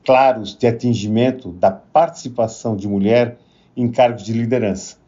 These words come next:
linkado à remuneração, linkado ao bônus. Foram dois anos e depois não se tornou necessário manter essa remuneração, porque o processo se tornou um processo normal dentro da organização.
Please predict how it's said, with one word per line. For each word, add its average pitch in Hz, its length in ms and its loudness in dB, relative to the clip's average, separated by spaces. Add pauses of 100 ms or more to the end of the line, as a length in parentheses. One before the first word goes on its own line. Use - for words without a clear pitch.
(360)
linkado 165 560 0
à 156 40 -2
remuneração, 170 680 -2
linkado 127 520 0
ao 147 60 -6
bônus. 113 520 -4 (120)
Foram 160 300 2
dois 165 460 2
anos 156 560 2 (160)
e 131 60 -2
depois 135 600 2 (280)
não 139 80 0
se 147 160 -4
tornou 135 600 -2 (240)
necessário 117 800 0
manter 104 440 -2
essa 110 180 -2
remuneração, 104 840 -4 (540)
porque 135 540 0
o 120 80 -6
processo 131 600 0
se 98 100 -10
tornou 120 440 -4
um 113 80 -4
processo 110 640 -8
normal 113 540 2
dentro 95 340 -4
da 87 100 -6
organização. 80 680 -10